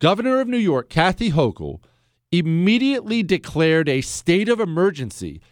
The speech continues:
giving her all kinds of powers she shouldn't have, and she declared a state of emergency in response to the new variant that we know isn't that bad. You realize how nutso that is?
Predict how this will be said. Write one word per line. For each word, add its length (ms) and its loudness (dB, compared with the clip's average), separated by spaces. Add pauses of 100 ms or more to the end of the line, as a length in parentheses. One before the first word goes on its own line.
giving 300 2
her 340 0
all 400 4
kinds 460 -2
of 180 -4
powers 500 2
she 220 -2
shouldn't 440 -2
have, 440 2 (240)
and 140 0
she 160 -2
declared 480 0
a 60 -2
state 340 0
of 100 0
emergency 800 -2 (280)
in 180 0
response 800 -2 (340)
to 140 4
the 100 0
new 320 2
variant 640 0 (220)
that 180 4
we 120 -6
know 300 2
isn't 240 -2
that 220 2
bad. 500 0 (1400)
You 120 -8
realize 320 -4
how 140 0
nutso 480 0
that 200 0
is? 460 -4